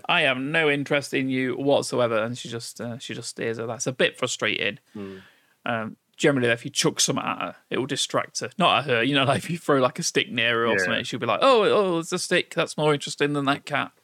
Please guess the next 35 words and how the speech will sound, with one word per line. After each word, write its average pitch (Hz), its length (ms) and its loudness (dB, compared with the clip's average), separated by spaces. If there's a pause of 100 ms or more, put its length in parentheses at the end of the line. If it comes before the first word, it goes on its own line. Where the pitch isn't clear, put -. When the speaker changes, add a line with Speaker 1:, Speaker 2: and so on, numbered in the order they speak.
(180)
Speaker 1:
or 135 100 0
that 131 140 2
person." 127 420 0 (800)
And - 140 -8
she'll, 110 200 -4
she'll - 220 -8
get 110 240 -6
back, - 240 -12
uh, 120 360 -8 (680)
back 131 220 -4
on 156 160 -2
with 147 120 -6
it. 110 200 0 (220)
Speaker 2:
Yeah. 107 360 -2
Speaker 1:
You've, 156 200 2
um, 160 560 6
so - 200 -2
we, 147 280 4
uh, 139 280 2 (200)
met 160 180 0
an 143 80 -2
interesting 143 540 -4
person, 147 560 -4
a - 80 -6
new, 143 160 -4
a - 60 -8
new, 147 340 2
a 143 60 0
new, 143 340 2
uh, 143 260 0 (960)
a 139 60 -4
new 139 140 0
Dark 139 320 2
Souls 139 300 0
friend. 147 460 -2